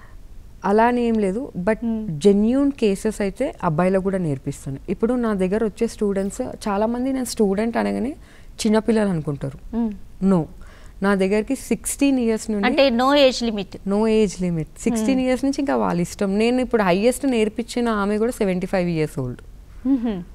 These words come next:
Speaker 1: That is the target. ఇంకా ఫ్యూచర్ నేను చెప్పలేను ఎన్ని ఇయర్స్ వాళ్ళు వస్తారని కూడా.
Speaker 2: Hmm.
Speaker 1: Because చాలామంది ఇష్టంతో వస్తారు. అంటే
Speaker 2: Hmm.
Speaker 1: ఏదో వాళ్ళు ఎక్కడికో వెళ్ళిపోవాలి, వాళ్ళ ఇంట్లో బండి నడపకపోతే కాదని.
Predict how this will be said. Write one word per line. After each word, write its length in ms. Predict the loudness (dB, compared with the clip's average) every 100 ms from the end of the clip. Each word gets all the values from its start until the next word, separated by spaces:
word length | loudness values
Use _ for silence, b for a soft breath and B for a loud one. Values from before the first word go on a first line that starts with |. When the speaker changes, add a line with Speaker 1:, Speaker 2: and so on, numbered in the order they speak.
| -20 -6
Speaker 1:
That 200 | -2 0
is 60 | 0
the 140 | 0
target. 320 | 0 0 -2 -2
ఇంకా 240 | 0 0
ఫ్యూచర్ 440 | 2 2 4 4
నేను 120 | 4 2
చెప్పలేను 520 | 2 4 4 2 0
ఎన్ని 240 | 2 6 8
ఇయర్స్ 340 | 8 6 4
వాళ్ళు 200 | 2 2
వస్తారని 440 | 0 0 0 0 0
కూడా. 300 | 0 0 -4 -12 B -6
Speaker 2:
Hmm. 220 | -4 -2
Speaker 1:
Because 380 | -2 -2 -4 -2
చాలామంది 480 | 0 0 -2 -4 -6 -10 -20 -20 -20 -20 -6 -4
ఇష్టంతో 480 | -4 2 4 4 0
వస్తారు. 500 | -2 -2 -4 -4 -16 -20 -12
అంటే 240 | -4 2 4
Speaker 2:
Hmm. 160 | 4
Speaker 1:
ఏదో 200 | 4 4
వాళ్ళు 220 | 4 4 2
ఎక్కడికో 320 | 0 2 2
వెళ్ళిపోవాలి, 880 | 4 2 2 0 2 2 2 2 2
వాళ్ళ 220 | 2 2
ఇంట్లో 560 | -2 -2 0 2 2 0
బండి 360 | 2 2 2
నడపకపోతే 580 | 0 0 -2 -2 -2 -4
కాదని. 400 | -4 -4 -4 -4